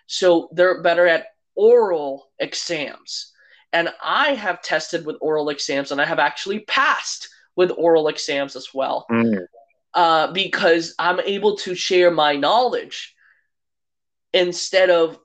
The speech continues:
Speaker 1: trying to put it in a piece of paper, which is hard for me anyways, 'cause I'm trying to reconcent-, like, trying to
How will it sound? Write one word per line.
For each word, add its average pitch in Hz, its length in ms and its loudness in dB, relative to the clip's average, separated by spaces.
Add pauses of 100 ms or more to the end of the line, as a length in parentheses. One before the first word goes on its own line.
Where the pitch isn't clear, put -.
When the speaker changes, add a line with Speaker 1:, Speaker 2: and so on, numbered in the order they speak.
Speaker 1:
trying 175 360 0
to 175 120 -6
put 170 220 -4
it 165 140 -2
in 165 160 -4
a - 40 -8
piece 170 280 -10
of - 100 -8
paper, 202 600 -2
which 170 260 -2
is 165 140 2
hard 170 440 0
for 156 140 -10
me 160 420 -4
anyways, 147 520 -6
'cause 170 180 -2
I'm 165 140 0
trying 165 320 -4
to 156 100 -10
reconcent-, 156 880 -4
like, 156 320 -2
trying 170 280 -2
to 151 200 -4